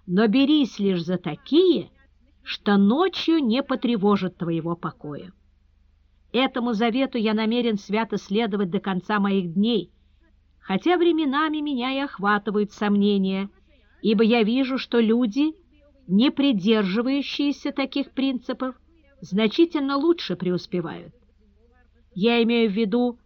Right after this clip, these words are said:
Штрунка и Хагерштрема.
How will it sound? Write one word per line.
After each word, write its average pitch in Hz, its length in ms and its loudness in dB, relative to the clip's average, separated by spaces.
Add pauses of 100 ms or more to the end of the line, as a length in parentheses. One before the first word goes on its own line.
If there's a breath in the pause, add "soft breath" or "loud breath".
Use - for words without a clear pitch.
(140)
Штрунка 240 760 0
и 226 280 -2
Хагерштрема. 190 1000 -4